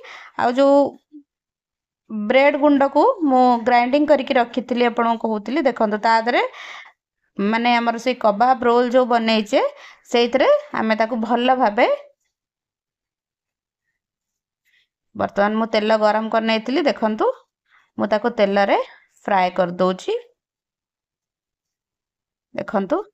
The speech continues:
ଦୁଇରୁ ତିନି ମିନିଟ୍ ଆକୁ ଆପଣ ଫ୍ରାଏ କରିବେ, ବେଶୀ ସମୟ ଫ୍ରାଏ କରିବେନି। ବେଶୀ ସମୟ ଫ୍ରାଏ କଲେ, ମାନେ, ପୋଡ଼ି ଯାଇପାରେ। ଦେଖନ୍ତୁ,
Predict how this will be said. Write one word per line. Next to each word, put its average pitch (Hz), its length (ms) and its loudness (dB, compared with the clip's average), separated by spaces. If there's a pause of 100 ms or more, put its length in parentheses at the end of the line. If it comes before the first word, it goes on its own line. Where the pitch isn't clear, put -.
(920)
ଦୁଇରୁ 277 400 2
ତିନି 285 260 0
ମିନିଟ୍ 285 320 2
ଆକୁ 269 300 0
ଆପଣ 254 300 0
ଫ୍ରାଏ 233 300 0
କରିବେ, 233 300 0
ବେଶୀ 226 220 0
ସମୟ 233 280 -2
ଫ୍ରାଏ 208 300 0
କରିବେନି। 208 580 0 (600)
ବେଶୀ 220 180 -4
ସମୟ 226 240 0
ଫ୍ରାଏ 214 260 0
କଲେ, 208 280 0 (460)
ମାନେ, 202 280 -2 (460)
ପୋଡ଼ି 208 280 0
ଯାଇପାରେ। 233 480 0 (320)
ଦେଖନ୍ତୁ, 185 440 -4